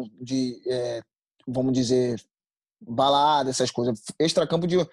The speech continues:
de uma pessoa de me orientar melhor, sabe? Porque teve um momento, quando eu saí do Belenense mesmo, eu, é, o, o Braga, o Jorge Jesus foi pro Braga. E o, ele queria me levar a qualquer custo.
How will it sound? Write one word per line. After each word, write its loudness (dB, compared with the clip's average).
de -2
uma 2
pessoa 2
de -4
me -2
orientar 0
melhor, -8
sabe? -8
Porque -16
teve -10
um -8
momento, -10
quando -8
eu -6
saí 0
do -6
Belenense -6
mesmo, -12
eu, -8
é, -6
o, -2
o -6
Braga, 0
o -12
Jorge -4
Jesus -8
foi -8
pro -10
Braga. -4
E -4
o, -2
ele -4
queria -6
me -8
levar -2
a -6
qualquer -8
custo. -8